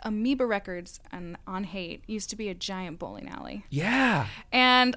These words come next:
Speaker 1: I have to say, it was a tie for this one between saying the ice rink on forty-eighth Avenue
Speaker 2: Love it.
Speaker 1: or this bowling alley, because I feel like there are no, well, there, I know there are no ice rinks, there are no bowling alleys that are just normal bowling alleys.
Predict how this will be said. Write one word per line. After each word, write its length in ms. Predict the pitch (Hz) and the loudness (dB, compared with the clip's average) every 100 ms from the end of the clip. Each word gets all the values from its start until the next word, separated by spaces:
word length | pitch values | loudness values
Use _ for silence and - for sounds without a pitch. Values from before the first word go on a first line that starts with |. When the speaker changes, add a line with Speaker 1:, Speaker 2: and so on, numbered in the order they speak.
| - | 4
Speaker 1:
I 80 | 302 | 6
have 240 | 339 415 | 4 4
to 100 | 339 | 2
say, 380 | - 269 254 240 | 4 6 8 6
it 140 | - | 6
was 100 | 254 | 2
a 80 | 254 | 2
tie 460 | 247 247 240 254 277 | 0 2 4 4 2
for 160 | 285 | -2
this 200 | 226 220 | -4 -4
one 280 | 226 214 208 | -2 -2 -2
between 320 | 202 - 202 | -4 -6 -8
saying 300 | 190 208 202 | -6 -4 -4
the 140 | 202 - | -2 0
ice 280 | 208 220 226 | 0 -2 -4
rink 280 | 214 208 | -4 -2
on 240 | 202 190 190 | 0 0 -2
forty-eighth 440 | 196 196 190 190 | -4 -4 -4 -4
Avenue 560 | 180 170 170 160 160 170 - | -4 -4 -6 -8 -8 -10 -8
Speaker 2:
Love 260 | 107 104 104 | -4 -2 -2
it. 180 | 104 - | -2 0
Speaker 1:
or 460 | 220 214 214 214 | 2 4 6 4
this 220 | 202 208 - | 0 -6 -2
bowling 360 | 220 302 285 | 2 4 6
alley, 300 | 208 196 196 | 6 4 2
because 480 | 196 220 240 214 208 269 | -2 -6 -2 -2 -2 -6
I 80 | |
feel 240 | 262 359 415 | -4 0 2
like 220 | 381 - - - - | 2 -2 -12 -12 0
there 140 | 311 | 2
are 100 | 349 | 4
no, 180 | 311 330 | 4 4
well, 160 | 233 202 | 2 0
there, 220 | 208 - - | -2 -4 -8
I 120 | 190 | -4
know 240 | 196 285 | 2 2
there 160 | 196 185 | 2 0
are 40 | |
no 180 | 190 254 | 0 0
ice 260 | - 220 - | 0 -2 -4
rinks, 240 | 196 190 | -6 -6
there 180 | - 196 | -4 -4
are 60 | 190 | -2
no 180 | 208 | -2
bowling 320 | 247 233 208 185 | 0 0 0 -2
alleys 360 | 175 175 180 | -2 -4 -6
that 100 | 190 | -6
are 60 | 185 | -8
just 200 | 180 180 | -6 -6
normal 380 | 196 226 269 254 | -2 4 4 6
bowling 340 | 226 180 160 | 2 0 -4
alleys. 460 | - 156 156 - | -8 -10 -8 -8